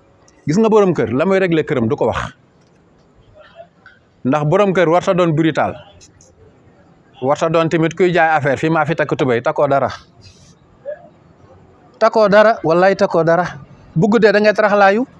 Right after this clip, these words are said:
wala sax doo fanaanoo dara. Kon takkoo dara, loo takk? Hmm?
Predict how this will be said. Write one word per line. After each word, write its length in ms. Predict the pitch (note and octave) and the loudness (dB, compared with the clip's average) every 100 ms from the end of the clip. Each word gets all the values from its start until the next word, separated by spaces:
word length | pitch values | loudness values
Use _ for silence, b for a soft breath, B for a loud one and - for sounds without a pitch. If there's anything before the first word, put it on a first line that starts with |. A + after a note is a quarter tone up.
| - | -4
wala 160 | F3 A3 | 0 2
sax 140 | G#3+ G#3 | 2 2
doo 120 | G#3+ | 2
fanaanoo 320 | G#3+ G3 F#3 | 0 0 2
dara. 200 | G3+ C4 - - - - - - - - - - - - - - - | 0 -2 -8 -20 -20 -20 -20 -20 -20 -20 -20 -20 -20 -20 -20 -20 -10
Kon 140 | - C4 | -2 2
takkoo 260 | C4+ C#4+ D4 | 2 4 4
dara, 280 | D4 D#4 - - | 4 2 -4 -8
loo 160 | A3+ C#4+ | 0 2
takk? 280 | C#4 - - - - - - - - - - - - - - A#3 | 2 -2 -16 -20 -20 -20 -20 -20 -20 -20 -20 -20 -20 -20 -4 2
Hmm? 240 | F4+ | 2